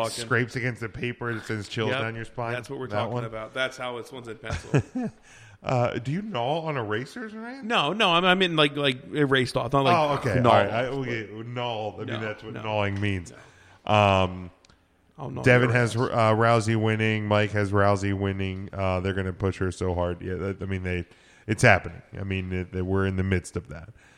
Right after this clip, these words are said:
Speaker 2: Uh, all right, we got, uh, Hell in a Cell match for the Universal <laughs> Championship. Uh, Mick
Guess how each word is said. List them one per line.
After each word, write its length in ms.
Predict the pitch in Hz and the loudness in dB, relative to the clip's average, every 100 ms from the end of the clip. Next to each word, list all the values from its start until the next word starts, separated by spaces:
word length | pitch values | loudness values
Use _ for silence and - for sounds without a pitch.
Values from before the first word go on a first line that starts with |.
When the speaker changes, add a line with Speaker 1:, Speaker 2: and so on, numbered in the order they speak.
| _ _ - | _ _ 0
Speaker 2:
Uh, 60 | |
all 1040 | 101 98 95 95 95 95 95 95 95 98 98 | 4 6 6 4 2 2 2 0 2 2 2
right, 160 | 92 | 2
we 120 | 95 101 | 0 2
got, 360 | 104 104 - | 4 4 4
uh, 180 | 107 101 | 4 6
Hell 180 | 110 131 | 6 6
in 60 | |
a 60 | 127 | 4
Cell 300 | - 135 131 | 4 4 4
match 280 | 123 127 131 | 4 4 2
for 100 | 123 | 2
the 80 | 110 | 4
Universal 460 | 113 113 113 - | 4 4 2 0
<laughs> 20 | 104 | -4
Championship. 840 | - 127 107 113 92 117 123 - - - 95 - | 0 2 2 -2 0 2 2 0 -8 -10 -12 4
Uh, 220 | 104 98 | 8 10
Mick 180 | 101 | 8